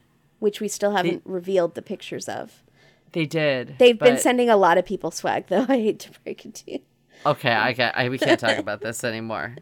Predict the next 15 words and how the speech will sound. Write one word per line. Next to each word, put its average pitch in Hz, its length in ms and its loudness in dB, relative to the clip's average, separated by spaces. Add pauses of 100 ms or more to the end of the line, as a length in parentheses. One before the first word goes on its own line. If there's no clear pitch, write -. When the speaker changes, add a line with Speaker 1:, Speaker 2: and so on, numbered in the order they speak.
(140)
Speaker 1:
<laughs> - 240 -12
Speaker 2:
No, 123 180 -2
is 165 200 -2
The 202 100 -2
Speaker 1:
Maybe 165 60 -12
Speaker 2:
Bicycle 262 580 2
Speaker 1:
they 294 80 -8
Speaker 2:
Thief, 247 460 -2
is 165 180 -2
that 190 180 2
a 208 60 4
book? 156 440 -4 (300)
Speaker 1:
Yeah, 220 400 2 (220)
why? 220 320 2
Speaker 2:
Okay, 147 340 0